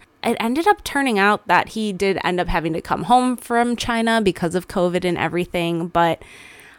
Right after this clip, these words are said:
I'm taking that as a really big win because in the past, I would have wanted to micromanage that situation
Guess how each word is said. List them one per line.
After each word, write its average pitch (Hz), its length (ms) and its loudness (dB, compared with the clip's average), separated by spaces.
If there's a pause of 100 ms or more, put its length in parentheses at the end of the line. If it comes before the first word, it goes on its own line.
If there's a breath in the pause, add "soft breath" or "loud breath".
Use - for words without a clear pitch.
I'm 220 80 0
taking 370 320 2
that 440 180 4
as 330 120 4
a 294 60 4
really 226 280 4
big 202 220 0
win 170 300 0
because 175 280 -2
in 233 160 -2
the 262 60 -2
past, 175 400 0
I 165 80 -2
would 170 180 0
have 160 120 -4
wanted 160 300 -4
to 170 80 -6
micromanage 170 760 0
that 170 200 0
situation 175 880 -2